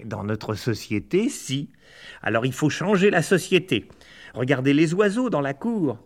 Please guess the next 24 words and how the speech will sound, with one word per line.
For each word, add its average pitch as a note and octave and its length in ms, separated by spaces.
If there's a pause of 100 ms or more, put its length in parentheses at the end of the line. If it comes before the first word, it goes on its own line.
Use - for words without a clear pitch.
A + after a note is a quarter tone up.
(100)
Ils A2+ 80
n'ont G#2+ 140
pas G2+ 160
d'argent, C#3+ 440
pas C#3+ 200
de A#2+ 80
métier, E3 500
pas B2 160
de G#2+ 80
boutique, E3+ 640
et G2 80
ils G#2 80
vivent A#2 180
bien B2 240
quand E3 220
même. A3+ 400 (400)
Ils D#3 80
ne D#3+ 80
font F3 200
que D#3+ 120
chanter D#3 460
toute C#3+ 180
la D#3 100
journée. D3+ 420